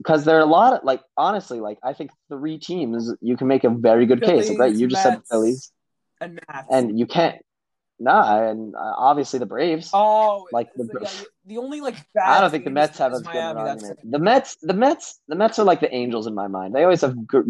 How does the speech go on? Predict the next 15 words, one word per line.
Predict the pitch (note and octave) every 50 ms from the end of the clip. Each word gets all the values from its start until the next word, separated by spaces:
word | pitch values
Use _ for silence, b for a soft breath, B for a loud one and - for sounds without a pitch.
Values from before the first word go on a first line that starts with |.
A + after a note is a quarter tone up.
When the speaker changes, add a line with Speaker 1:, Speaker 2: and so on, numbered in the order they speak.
| A2 G#2
Speaker 1:
like, | B2 B2+ G#2+ - - F2+ F2+ - - -
splashy | - - - - D#3 C#3 C3+ C#3 - C3+
free | - - B2+ A#2+
agent | A#2 A2+ A2+ A2+
signings | - A2+ G#2 G#2
Speaker 2:
No, | A#3 A#3 A#3+
they | A#3 A3
Speaker 1:
and | -
Speaker 2:
don't. | G#3+ G3+ G3 F#3+ F#3+
Speaker 1:
never | G3 F#3+ -
Speaker 2:
They | -
never | G#3 G3+ G3+ F#3+
Speaker 1:
works | F#3+ F#3+ G3
out. | F3
Speaker 2:
do. | E3+ E3 D#3+ D#3 D3+